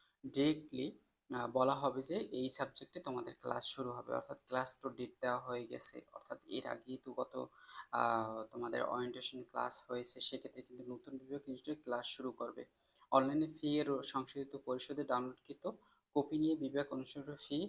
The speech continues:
সাপেক্ষে বেশি টাকা জমা রা-, আহ, জমা লাগলে প্রদান করতে হবে। পূর্বে বেশি টাকা প্রদান করলে তা পরিশোধযোগ্য নয়। নতুন বিভাগ ইনস্টিটিউট ভর্তি কার্যক্রম সম্পন্ন করতে হবে।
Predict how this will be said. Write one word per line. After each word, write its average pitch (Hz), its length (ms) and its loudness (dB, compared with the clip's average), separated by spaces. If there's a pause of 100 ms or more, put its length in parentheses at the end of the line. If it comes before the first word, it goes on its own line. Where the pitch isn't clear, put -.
(280)
সাপেক্ষে - 500 2
বেশি - 320 0
টাকা 135 280 0
জমা 135 260 2
রা-, 139 220 -4
আহ, 120 220 -4 (220)
জমা 135 280 2 (500)
লাগলে 135 300 8
প্রদান 139 360 0
করতে - 280 -2
হবে। 117 240 -8 (380)
পূর্বে 147 400 4
বেশি 151 300 0
টাকা 151 240 0
প্রদান 139 300 0
করলে 151 220 -2
তা 156 140 -2
পরিশোধযোগ্য - 720 -6
নয়। 120 200 -8 (340)
নতুন 147 360 2
বিভাগ 165 340 0
ইনস্টিটিউট 139 480 0
ভর্তি 135 300 0
কার্যক্রম - 500 -2
সম্পন্ন 127 500 -4
করতে 135 300 -2
হবে। 120 280 -2